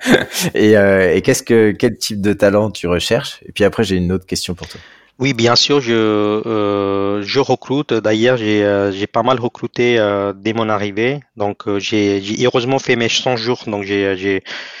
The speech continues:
Speaker 2: j'ai droit à avoir des avis. Euh, <laughs> donc, on peut même, euh, appeler cette interview, euh,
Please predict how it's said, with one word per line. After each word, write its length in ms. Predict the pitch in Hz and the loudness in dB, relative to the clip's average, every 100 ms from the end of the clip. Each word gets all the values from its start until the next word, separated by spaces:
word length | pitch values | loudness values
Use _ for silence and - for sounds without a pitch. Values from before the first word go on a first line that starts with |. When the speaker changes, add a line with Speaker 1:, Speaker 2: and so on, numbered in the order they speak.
| - - - | -20 -14 -6
Speaker 2:
j'ai 140 | 101 | -4
droit 180 | 104 120 | 2 4
à 20 | |
avoir 120 | 107 | 4
des 160 | 107 104 | 2 2
avis. 360 | 107 107 113 107 | 0 -2 0 4
Euh, 500 | 98 95 92 95 101 - - 135 - - 127 | 4 2 2 0 4 6 6 4 2 0 -2
<laughs> 580 | - - - - _ | -8 -12 -14 -20 _
donc, 220 | 101 98 104 | -8 -4 -4
on 120 | 92 | -4
peut 100 | 95 | -4
même, 240 | 107 107 | -2 -2
euh, 200 | 104 101 - - | 0 0 -2 0
appeler 260 | 113 - 123 | 0 2 2
cette 220 | 117 113 | 2 -2
interview, 600 | 107 117 107 110 110 104 | 0 2 2 0 0 2
euh, 220 | 98 98 | 0 -2